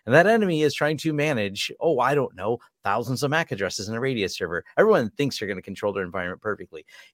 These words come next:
It is a n-, worthy goal. And if your budget is unlimited, you may achieve said goal.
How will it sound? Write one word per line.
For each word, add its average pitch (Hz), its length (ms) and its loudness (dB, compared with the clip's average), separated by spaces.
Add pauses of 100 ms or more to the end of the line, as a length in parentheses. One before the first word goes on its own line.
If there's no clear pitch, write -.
It 202 120 6
is 170 140 4
a 127 140 -2
n-, 98 260 -8 (320)
worthy 143 500 2
goal. 95 480 -4 (320)
And 117 140 -2
if 113 140 -4
your 120 120 0
budget 127 360 -4
is 120 120 -4
unlimited, 139 500 0
you 160 80 0
may 175 140 0
achieve 226 320 -2
said 95 280 -4
goal. 80 380 -8